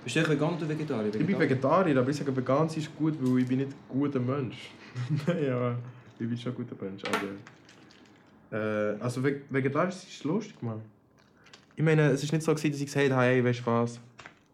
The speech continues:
Speaker 2: Fick, fick Fleisch essen" und so. Okay, natürlich, es ist immer so ein
Speaker 1: Aus
Speaker 2: bisschen
Speaker 1: welchem
Speaker 2: gewesen,
Speaker 1: Grund eigentlich
Speaker 2: dass
Speaker 1: ist
Speaker 2: ich so
Speaker 1: es?
Speaker 2: ein bisschen, ist, dass es so ein bisschen war, dass ich wie gesagt habe, "Hey, weißt du was?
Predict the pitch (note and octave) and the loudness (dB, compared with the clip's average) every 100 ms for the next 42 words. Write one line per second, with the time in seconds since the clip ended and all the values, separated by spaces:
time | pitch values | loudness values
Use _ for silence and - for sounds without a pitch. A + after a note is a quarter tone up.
0 | _ _ - _ _ _ - C3 B2 B2 | _ _ -20 _ _ _ -2 0 0 -4
1 | - B2+ - A#2 A#2+ A#2+ A#2 A2+ A2+ G2+ | -4 -4 -2 0 0 0 -4 -4 -4 -2
2 | A#2+ E3 C3 - C#3 A#2+ A2+ - B2+ C3+ | 0 0 0 0 -2 -2 -6 -6 -2 -2
3 | C3 C3 B2+ B2+ C3+ C#3+ A#2+ C#3 D3 C#3 | -2 -4 -2 2 4 4 4 2 4 2
4 | D#3 D#3 D3 B2 - - C3+ B2+ C3+ B2 | 2 0 2 2 2 0 -2 0 2 2
5 | A#2 B2 - - _ _ _ - A#2 - | 2 -2 -6 -14 _ _ _ -12 -10 -8
6 | A#2+ B2 A#2+ - A#2+ A2+ A2 A2 - A#2 | -8 -4 -4 -4 -6 -6 -6 -8 -6 -4
7 | A2 A2 A2 A2+ A2 G#2+ G#2+ G#2+ A2 A2 | -4 -6 -4 -4 -2 -4 -6 -2 -2 -2
8 | - | -8